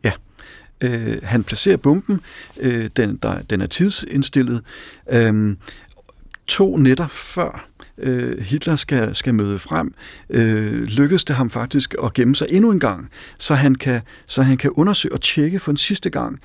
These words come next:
at uret faktisk går. Så han lægger øret til søjlen og hører det tikke, øh, og trækker sig tilbage igen og forsvinder uset igen, øh, næste morgen.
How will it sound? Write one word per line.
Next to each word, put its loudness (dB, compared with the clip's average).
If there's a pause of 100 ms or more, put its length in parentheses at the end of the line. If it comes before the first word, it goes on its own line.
(260)
at -2 (360)
uret 2
faktisk -4 (220)
går. 2
Så 2
han 6
lægger 4 (100)
øret 4
til -4
søjlen -2
og -4
hører 2
det -8
tikke, 0 (480)
øh, 2
og -8
trækker 0
sig -6
tilbage 0
igen 0
og -8
forsvinder 0 (300)
uset 0
igen, 2 (340)
øh, 0
næste -2
morgen. -2